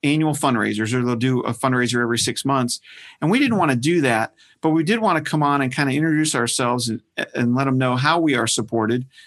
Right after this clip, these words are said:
And we call it community supported, which is support from families, businesses, and churches. So six months into it, you know, we're behind in our bills. So we,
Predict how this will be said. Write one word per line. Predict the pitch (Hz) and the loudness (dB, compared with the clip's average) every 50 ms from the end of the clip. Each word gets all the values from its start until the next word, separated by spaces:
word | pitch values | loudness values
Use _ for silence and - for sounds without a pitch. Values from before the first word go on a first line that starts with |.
| - _ - | -16 _ -2
And | 123 | 0
we | 123 131 | 0 0
call | 127 143 143 127 | 2 0 0 0
it | 120 | 0
community | - - 143 143 143 139 143 | 0 0 0 2 2 2 0
supported, | 131 - - 117 - - 120 120 123 127 | 0 0 -2 -4 -4 -2 -2 0 0 0
which | 127 117 113 107 - - - _ _ _ _ _ _ _ | 0 0 0 -2 -2 -6 -8 _ _ _ _ _ _ _
is | - 123 - - | -4 -4 -2 -2
support | 165 127 - 135 120 - | -2 -2 0 0 -2 0
from | - 127 120 | 0 -2 -2
families, | 117 - 127 120 120 120 123 120 110 | -2 0 0 0 2 2 0 0 0
businesses, | 110 123 117 120 120 113 - 123 107 | 0 -2 0 0 0 -2 -2 -2 -4
and | 107 98 98 | -4 -4 -4
churches. | - - 170 165 - 120 107 104 104 - - _ - - - - - - - - - _ _ - | -2 -2 -2 -2 -2 -2 -2 -2 -4 -6 -10 _ -20 -20 -20 -20 -20 -20 -20 -20 -20 _ _ -6
So | - - 160 151 147 127 - - | -2 0 0 0 0 0 -2 -4
six | - - 220 208 - 247 | -4 -2 -2 -2 0 0
months | 214 196 175 - | 2 2 2 2
into | 196 185 175 - - 170 160 | 0 0 0 0 2 2 2
it, | 156 139 - - _ _ _ _ | 2 2 0 -4 _ _ _ _
you | - 151 | -2 0
know, | 147 143 | 2 2
we're | 139 131 | 2 2
behind | 120 135 147 165 180 180 | 0 0 0 0 2 2
in | 180 | 2
our | 175 160 | 0 0
bills. | 135 151 147 143 143 139 131 - | 2 2 2 2 2 0 0 0
So | 131 | 0
we, | 127 139 160 165 160 - - | 0 0 0 0 -2 -4 -8